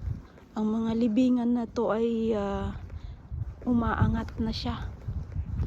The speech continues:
Ayan, oh. Panahon pa ng eighteenth century.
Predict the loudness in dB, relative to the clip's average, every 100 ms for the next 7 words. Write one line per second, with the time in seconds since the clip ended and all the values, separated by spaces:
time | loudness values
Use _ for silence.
0 | -4 -12 -20 -20 -20 -10 -6 -4 -4 -6
1 | -10 -16 -20 -20 -20 -20 -18 -18 -18 -18
2 | -18 -18 -18 -18 -20 -20 -18 -18 -16 -16
3 | -14 -14 -12 -6 -4 -2 0 -2 -2 -2
4 | -2 -2 -4 -2 -2 0 0 2 0 0
5 | -2 -4 -4